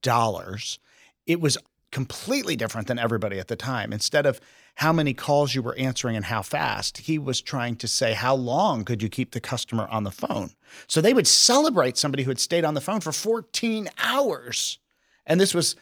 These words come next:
amazing. And they'd celebrate because it was driving a relationship and a completely different type of performance. So what is performance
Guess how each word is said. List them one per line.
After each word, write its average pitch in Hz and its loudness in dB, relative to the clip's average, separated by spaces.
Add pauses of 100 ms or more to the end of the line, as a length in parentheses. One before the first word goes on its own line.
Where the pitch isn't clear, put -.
(140)
amazing. 202 2
And 131 -2
they'd 135 -4
celebrate 147 0
because 131 -2 (280)
it 156 -2
was 147 2
driving 139 0
a 113 -4
relationship 127 -2
and 117 -6
a 107 -8
completely 131 -6
different 110 -6
type 113 -4
of - -10
performance. 113 -6
So 117 -4 (320)
what 220 0
is 240 2
performance 110 -4